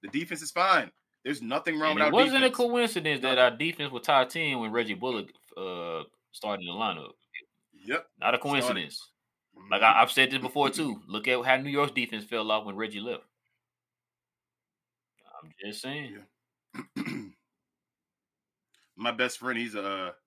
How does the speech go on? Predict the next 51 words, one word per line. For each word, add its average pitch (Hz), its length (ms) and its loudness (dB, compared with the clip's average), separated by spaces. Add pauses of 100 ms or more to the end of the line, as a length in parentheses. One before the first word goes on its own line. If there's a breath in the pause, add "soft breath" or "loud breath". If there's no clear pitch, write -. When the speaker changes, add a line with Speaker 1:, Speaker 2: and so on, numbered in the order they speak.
Speaker 1:
he's 117 160 -10
a 104 60 -10
New 101 120 -8
York 95 260 -8
Knicks 90 240 -12
fan. 87 280 -6
He, 95 180 -12
he 87 100 -20
told 98 180 -10
me 98 60 -10
the 95 60 -12
same 104 260 -4
thing. 107 100 2
Speaker 2:
Yeah. 147 60 4
Speaker 1:
He's 127 80 -2
like, 82 100 -14
"Man, 87 260 -12
the 87 60 -14
defense 92 420 -12
just 85 160 -16
changed 104 300 -4
when 87 100 -14
y'all 90 140 -8
got 87 160 -4
Reggie." 92 300 -8 (1120)
Speaker 2:
That's 82 140 -18
you. 85 140 -16 (1200)
Speaker 1:
But, 90 220 -10
uh, 90 220 -6 (200)
Jody 117 360 -2
says, 107 480 -2 (440 soft breath)
uh, 101 200 -4
"King, 120 300 0
I'm 107 120 -2
not 117 200 2
with 101 180 -8
Victor, 107 360 -4
but 95 240 -10
you 101 80 -8
make 98 180 -6
a 92 60 -6
good 98 240 -8
point, 98 300 -8
bruh. 95 240 -6 (340 soft breath)
Seems 110 380 -2
like 104 200 0
he'd 101 300 -6
be 98 240 -2
like 92 260 -6
another 92 380 -6
hurt 98 240 -4